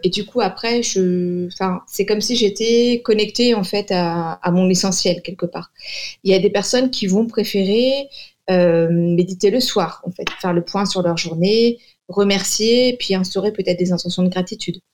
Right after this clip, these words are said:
Donc ça, c'est, c'est aussi, euh, très intéressant. Donc après, ça dépend un peu comment on veut axer la méditation.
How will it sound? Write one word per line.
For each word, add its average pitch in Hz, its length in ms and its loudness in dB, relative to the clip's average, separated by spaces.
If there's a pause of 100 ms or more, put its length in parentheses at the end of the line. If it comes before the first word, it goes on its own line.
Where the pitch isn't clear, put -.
(340)
Donc 180 120 2
ça, 202 160 0
c'est, 170 380 0
c'est - 180 -6
aussi, 214 440 -2
euh, 170 180 0
très 185 220 -2
intéressant. 180 500 -2 (480)
Donc 196 140 2
après, 233 200 -2
ça 277 140 0
dépend 220 240 0
un 233 60 2
peu 240 140 0
comment 254 520 2
on 220 80 2
veut 226 400 2
axer 202 320 -4
la 202 140 -2
méditation. 185 480 -4